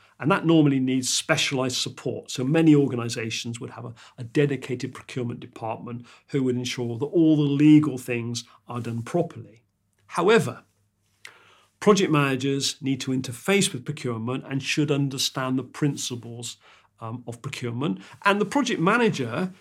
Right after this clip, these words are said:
may also drive the procurement strategy for some projects.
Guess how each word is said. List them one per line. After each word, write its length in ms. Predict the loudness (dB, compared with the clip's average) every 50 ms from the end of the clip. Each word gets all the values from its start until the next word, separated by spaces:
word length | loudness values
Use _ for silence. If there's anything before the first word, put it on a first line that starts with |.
| _ -6
may 160 | -2 2 4 4
also 400 | 4 4 2 0 0 0 -2 -2
drive 400 | -4 -2 0 2 2 2 0 -2
the 80 | -4
procurement 440 | -6 -8 -10 -2 0 2 2 2 2
strategy 540 | 0 0 2 2 0 0 0 -6 -6 -6 -8
for 140 | -8 -8 -10
some 220 | -8 -8 -10 -10
projects. 720 | -10 -10 -10 -10 -12 -16 -18 _ -14 -10 -10 -10 -10 -12